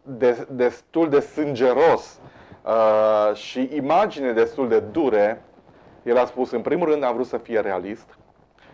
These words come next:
am vrut ca oamenii să înțeleagă exact ceea ce a pătimit Hristos.” Și el spune, „Am vrut să-i provoc pe oameni să se întoarcă la Biblie și să citească relatările Bibliei așa cum sunt ele despre Iisus Hristos. Și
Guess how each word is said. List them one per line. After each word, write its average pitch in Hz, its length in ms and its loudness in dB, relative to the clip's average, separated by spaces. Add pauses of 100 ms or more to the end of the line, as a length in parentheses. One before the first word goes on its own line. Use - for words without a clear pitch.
(180)
am 123 180 2
vrut - 160 2
ca 165 120 0 (140)
oamenii 151 260 0
să - 120 -4
înțeleagă 120 520 2
exact 113 580 0
ceea 131 240 -2
ce - 140 -8
a 113 60 -2
pătimit 110 460 -8
Hristos.” 95 520 -10 (380)
Și - 140 -8
el 123 60 0
spune, 123 480 -2
„Am 120 180 -2
vrut 151 220 0
să-i 196 180 -6
provoc 147 400 -2
pe - 80 -4
oameni 113 500 -2 (480)
să - 240 -4
se 135 140 -2
întoarcă 160 460 0
la 127 140 2
Biblie 98 580 -8 (280)
și - 180 -6
să 147 140 2
citească 143 520 -2
relatările 123 640 0
Bibliei 107 640 -4
așa - 340 -4
cum 170 180 -8
sunt 147 280 -8
ele 104 340 -2 (220)
despre 120 300 -4
Iisus 104 260 -10
Hristos. - 460 -12 (560)
Și 131 560 -2